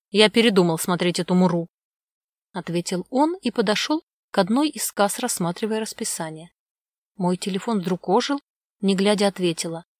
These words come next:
"Малыш, ты скоро? Я не знаю, на какой сеанс билеты брать. Сколько вы там ещё страдать хернёй будете?" произнёс Ник в трубке. "Я уже",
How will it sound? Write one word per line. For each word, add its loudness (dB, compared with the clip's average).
"Малыш, 2
ты -2
скоро? 2
Я 4
не 6
знаю, 4
на 4
какой 4
сеанс 2
билеты 0
брать. -6
Сколько 2
вы 4
там 2
ещё 0
страдать 2
хернёй 2
будете?" -4
произнёс -6
Ник -2
в -20
трубке. -8
"Я -4
уже", 0